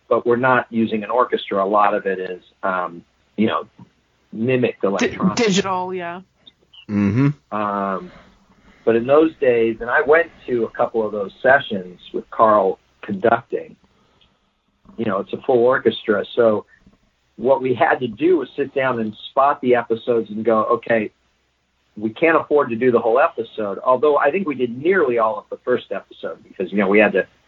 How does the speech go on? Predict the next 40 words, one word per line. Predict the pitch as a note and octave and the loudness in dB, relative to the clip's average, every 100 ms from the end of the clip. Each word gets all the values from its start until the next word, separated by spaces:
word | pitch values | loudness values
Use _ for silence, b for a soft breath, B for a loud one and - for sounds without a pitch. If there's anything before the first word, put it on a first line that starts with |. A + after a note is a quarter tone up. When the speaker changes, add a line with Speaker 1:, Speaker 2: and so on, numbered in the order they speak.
| - | -10
Speaker 1:
create | - B2 B2+ A#2 | -2 2 2 2
a | |
music | G2+ A2 A2 G2 | 0 0 0 0
library | A2 A2+ A#2+ - - - | 0 2 2 -2 -12 -14
for | - | -16
Gargoyles. | - - _ - - _ _ - _ _ _ _ _ _ _ _ _ _ _ - | -16 -20 _ -16 -16 _ _ -20 _ _ _ _ _ _ _ _ _ _ _ -2
But | B2+ | 0
it's | A#2+ | 2
like, | B2 B2+ | 2 2
"Okay, | A#2+ | 2
let's | A#2 D3 - | 4 2 0
do | D3+ C#3 | -2 2
this | B2+ B2+ - | 2 0 -6
scene. | B2+ B2+ A#2+ | -4 -2 2
Let's | B2 - | 0 0
do | C#3+ A#2+ | -2 0
this | B2 - | 0 0
scene." | B2+ A#2+ A2+ b b _ - | -4 -2 -4 b b _ -4
This | F3+ G#3 | -4 0
scene, | G3 D#3+ | 2 2
I | C#3 | 2
think | D3 C#3 | 0 -2
we | C3+ | -4
can | - A#2 | -2 -2
reuse | B2 C3+ C#3+ C#3+ C3+ C3+ - - _ _ _ _ _ _ - | 0 0 0 -2 -2 -4 -6 -16 _ _ _ _ _ _ -8
stuff | - B2 - _ | 0 0 -2 _
from | A#2+ A#2 A2 G#2+ - | 0 2 2 -4 -4
previous | C3+ A#2 A2 | -2 0 0
scenes. | - G#2+ A#2 | 0 -2 0
So | |
we | A#2+ | 0
had | B2 B2 | 2 2
a, | |
also, | A#2 C#3+ - - G#2+ F#2+ _ - B2+ _ _ _ _ _ | 2 2 0 -2 -6 -6 _ -20 -20 _ _ _ _ _
excuse | - - B2+ | -20 -10 -2
me, | A#2 | 0
a | G2+ | 0
phenomenal | - A#2 B2+ C#3 C#3 B2+ G#2+ | 0 -2 2 2 2 0 -2
music | A#2 B2 G#2 | -4 -6 -2
editor, | G#2 G2 F#2+ G2 F2+ | -2 -2 -2 0 0